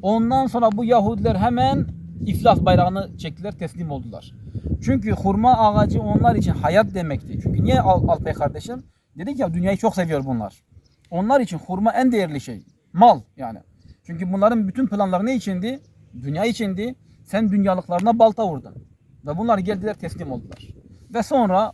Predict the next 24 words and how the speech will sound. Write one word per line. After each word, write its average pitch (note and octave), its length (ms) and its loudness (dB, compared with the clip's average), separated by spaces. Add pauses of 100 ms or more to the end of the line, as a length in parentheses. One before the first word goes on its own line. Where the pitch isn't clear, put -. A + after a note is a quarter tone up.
olan G3+ 260 2
oldu. D#3+ 220 -4
Rabbimiz F#3 380 0
kitabında F#3+ 400 -4
diyor A3+ 120 -2
ki, D3 140 -10
"Siz G3+ 180 -10
Allah'ın G#3 440 2
emriyle A3 640 -2 (440)
onların G#3 340 2
ağaçlarını F3+ 480 2
kesiyordunuz." A2 640 -12 (1200)
E C3+ 60 -12
şimdi A3 280 -2
biz, - 280 -6 (680)
biz F3+ 220 -4
bunları F#3+ 260 0
çok - 220 -4
kuvvetli D3+ 300 -6
yaptık. B2 300 -2 (680)
Bakın C#3+ 220 -6
şimdi D#3 240 -10
bakıyorsun, E3 420 -4
marketlerimiz D3+ 800 -6